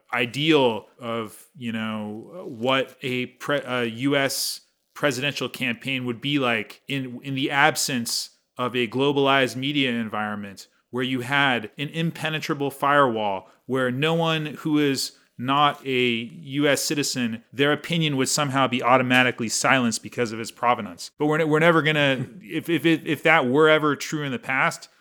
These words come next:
I mean, I don't think we're ever gonna get back there. I mean, it's like, I think the swimming pool analogy is, is exactly right. So this is just something, I mean, people are gonna have to get smarter somehow and, and, you know, <laughs> about this, or they're, or, or they're just gonna make, you know,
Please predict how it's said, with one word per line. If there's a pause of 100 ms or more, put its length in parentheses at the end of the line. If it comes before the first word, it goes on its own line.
(160)
I
mean,
I
don't
think
we're
ever
gonna
get
back
there.
I
mean,
it's
like, (220)
I
think
the
swimming
pool
analogy
is, (340)
is
exactly
right.
So
this
is
just (300)
something,
I
mean,
people
are
gonna
have
to
get
smarter
somehow
and,
and,
you
know,
<laughs>
about
this,
or
they're,
or,
or
they're
just
gonna
make,
you
know,